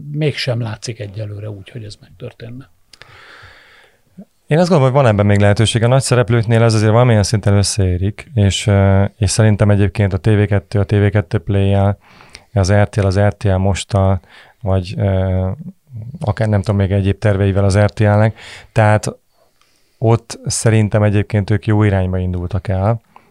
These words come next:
Speaker 2: és ezeket a felületeiket, ö, ö, megpróbálják és tudják is monetizálni. Itt igazából tényleg az a kérdés, hogy,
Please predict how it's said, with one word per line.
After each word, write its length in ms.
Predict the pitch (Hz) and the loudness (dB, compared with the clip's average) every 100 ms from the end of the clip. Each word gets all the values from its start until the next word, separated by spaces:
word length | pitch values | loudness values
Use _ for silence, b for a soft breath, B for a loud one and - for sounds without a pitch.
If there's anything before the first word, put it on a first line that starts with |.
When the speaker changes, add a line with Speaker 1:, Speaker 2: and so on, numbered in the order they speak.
| b | b
Speaker 2:
és 180 | - 101 | -4 -2
ezeket 260 | 101 104 101 | 0 0 -2
a 60 | |
felületeiket, 760 | - 104 101 98 101 104 101 - | 0 2 2 0 -2 -2 -4 -2
ö, 240 | 98 98 98 - B B B B B | 0 0 -2 -6 B B B B B
ö, 460 | 104 98 95 95 98 - | -2 0 2 0 -2 -2
megpróbálják 680 | 107 101 107 101 101 101 101 | -2 0 0 2 2 0 -2
és 80 | - | -2
tudják 360 | 107 101 95 | -2 0 0
is 140 | 98 - | -2 -2
monetizálni. 840 | 92 95 95 98 101 107 120 - | -2 -2 0 2 2 4 2 0
Itt 240 | 254 127 - | 0 0 0
igazából 480 | 127 123 113 107 107 | 2 4 4 2 2
tényleg 220 | 117 107 | 2 2
az 100 | 101 | 0
a 60 | |
kérdés, 640 | 95 107 104 95 101 110 - | -2 0 0 0 2 0 0
hogy, 320 | 107 104 98 | 2 2 2